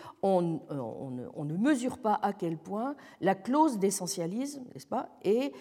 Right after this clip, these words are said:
est une clause non triviale et préoccupante. Bon. Alors, euh, elle conclut, euh, son argumentation en disant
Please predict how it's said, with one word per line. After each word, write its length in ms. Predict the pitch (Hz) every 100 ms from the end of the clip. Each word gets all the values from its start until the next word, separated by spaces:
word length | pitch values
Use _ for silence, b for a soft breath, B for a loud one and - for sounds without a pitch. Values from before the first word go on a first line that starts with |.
| B -
est 180 | 185
une 120 | 185 165
clause 320 | 233 262 190 180
non 240 | 208 233
triviale 580 | 226 156 147 175 226 -
et 80 | 208
préoccupante. 840 | 202 196 170 - 160 123 - - - _ -
Bon. 200 | 147 110 - _ _ _ _ _ _ _ 180
Alors, 260 | 180 143 B B B B -
euh, 500 | 185 143 107 80 64 - - -
elle 240 | 208 185
conclut, 540 | 202 180 - 269 381 370 - - B B -
euh, 560 | 170 135 131 123 113
son 260 | 160 - 180
argumentation 720 | 160 156 156 151 143 - 285
en 100 | 247
disant 480 | 175 165 151 190 170